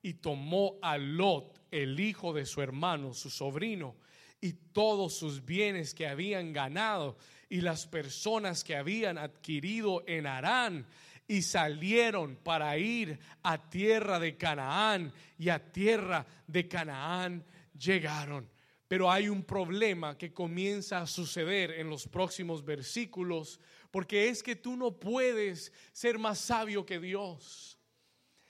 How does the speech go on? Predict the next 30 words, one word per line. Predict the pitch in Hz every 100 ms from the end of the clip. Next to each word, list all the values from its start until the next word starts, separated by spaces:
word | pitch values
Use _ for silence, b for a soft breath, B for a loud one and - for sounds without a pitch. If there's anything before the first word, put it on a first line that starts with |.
| b
Es | - 233
que | 269
tú | - 269
no | 262 175
puedes | 190 277 254 214 202
con | - 214
tu | 180 208
sabiduría | 214 208 208 247 247 -
pensar | 233 196 175 247 254 202 175 B B
que | 220
tú | 214 233
puedes | 175 247 233 220
ganarle | 180 202 196 233 247 240 240 240
a | 233
Dios. | 240 262 269 262 202 - - - - B B -
Cuando | 262 247 226 220
Dios | 208 262 294 277
te | - 254
da | 240
una | 285 269 262
instrucción, | 233 - 247 214 - - 202 269 233 202 196 B B
Él | 269 285 254
sabe | - - 277 262 254
muy | 226 240 302 294
bien | 208 247 302 269
por | 190 208 185
qué | 226
te | 220 214
la | 202
da. | 220 233